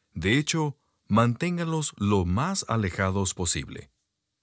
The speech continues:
Si no hay suficiente espacio en el refrigerador para enfriar un alimento T C S,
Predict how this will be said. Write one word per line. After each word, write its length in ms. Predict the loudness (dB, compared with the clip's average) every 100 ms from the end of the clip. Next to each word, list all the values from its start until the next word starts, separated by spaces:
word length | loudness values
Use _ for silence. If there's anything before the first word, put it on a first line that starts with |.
| _ _ _
Si 240 | 0 4
no 200 | 4 2
hay 100 | 0
suficiente 680 | -2 0 0 2 0 2 0
espacio 680 | 0 0 0 0 -2 -6 -2
en 160 | 2 2
el 140 | 2
refrigerador 840 | 0 -2 -2 -2 -2 0 0 0 -2
para 240 | -4 -2
enfriar 560 | -4 -4 0 0 -2 -4
un 160 | -2 0
alimento 640 | 0 2 2 0 0 -4
T 240 | 0 0 2
C 320 | 0 0 0
S, 360 | -2 -4 -10